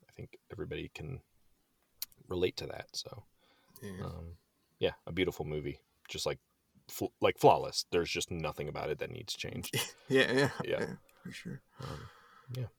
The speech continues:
Speaker 1: All right. Well, so
Speaker 2: Um,
Speaker 1: we all have a lot of close calls. So let's go back to Andrew. What, what other,
Speaker 2: Yeah.
Speaker 1: what other
Speaker 2: Uh,
Speaker 1: stuff
Speaker 2: I'll,
Speaker 1: was
Speaker 2: I'll just let's, yeah.
Speaker 1: Yeah.
Speaker 2: Uh, High Fidelity, love it.
Speaker 1: Uh, that
Speaker 2: Um,
Speaker 1: a-, also Jordan's.
Speaker 2: Nice.
Speaker 1: Yeah.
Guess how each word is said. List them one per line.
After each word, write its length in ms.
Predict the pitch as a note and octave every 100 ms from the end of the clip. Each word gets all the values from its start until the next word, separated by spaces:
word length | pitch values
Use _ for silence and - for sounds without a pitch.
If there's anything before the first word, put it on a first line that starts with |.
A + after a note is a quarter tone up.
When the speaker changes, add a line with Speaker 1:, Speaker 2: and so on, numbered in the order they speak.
| _ _ -
Speaker 1:
All 60 | D3
right. 140 | F#2+ G#2
Well, 140 | A2
so 180 | D3+ B2+
Speaker 2:
Um, 60 | A#2
Speaker 1:
we 140 | C#3+
all 200 | D3 E3+
have 340 | D3+ C#3 A#2
a 40 | G#2+
lot 460 | F#2+ F#2 F#2+ G2+
of 80 | A#2+
close 320 | - A#2 G2+
calls. 280 | - F#2+ D2+
So 120 | - G2+
let's 180 | A2+
go 100 | -
back 140 | C3+ A#2+
to 80 | G#2+
Andrew. 460 | F#2+ F#2 D2+ C#2+ C#2+
What, 280 | - G#2 G#2+
what 200 | A#2 B2+
other, 140 | C3 A#2 G#2
Speaker 2:
Yeah. 40 | G2+
Speaker 1:
what 140 | A#2
other 160 | A#2 G2+
Speaker 2:
Uh, 40 |
Speaker 1:
stuff 260 | B2 A2+ -
Speaker 2:
I'll, 60 | F#2+
Speaker 1:
was 160 | E2 F2 B2
Speaker 2:
I'll 60 |
just 180 | A#2 -
let's, 260 | A2 - - - -
yeah. 80 | G2
Speaker 1:
Yeah. 120 | - - - - - -
Speaker 2:
Uh, 400 | B2+ A#2 A2 -
High 240 | - D#3+ F3
Fidelity, 880 | D#3+ C#3 C3+ C#3+ C#3+ C#3+ C#3 C#3 -
love 200 | A2 A2 A2+
it. 160 | A2 - - -
Speaker 1:
Uh, 160 | A2+ A2
that 140 | B2+
Speaker 2:
Um, 160 | F#2 F#2
Speaker 1:
a-, 40 |
also 320 | A2+ G#2+ - C#3
Jordan's. 520 | C3 G2+ G#2 A#2+ - _ _ _ _ -
Speaker 2:
Nice. 420 | A2 F2 - -
Speaker 1:
Yeah. 100 | F2+